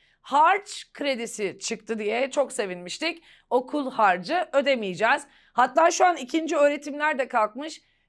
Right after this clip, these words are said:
Bir şey söyleyeyim mi? Aramızda kalsın. Ben yeni öğrendim. Ben hala ikinci öğrenimlerin olduğunu biliyordum. Anam nerede kalmış benim kafam?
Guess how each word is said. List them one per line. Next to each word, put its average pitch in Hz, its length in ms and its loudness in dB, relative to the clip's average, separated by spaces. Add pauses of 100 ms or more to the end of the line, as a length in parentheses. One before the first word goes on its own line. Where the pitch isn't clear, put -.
Bir - 60 -16
şey 208 180 -8
söyleyeyim 214 420 -2
mi? 202 140 -8
Aramızda 202 500 -4
kalsın. 196 460 -4
Ben 208 120 0
yeni 214 280 -8
öğrendim. 208 540 -4
Ben 233 200 2
hala 240 680 2 (300)
ikinci 240 520 -8
öğrenimlerin 233 880 -2
olduğunu 233 540 0
biliyordum. 175 500 -4 (220)
Anam 202 360 -2
nerede 247 260 2
kalmış 302 400 0
benim 254 180 -4
kafam? 202 380 -2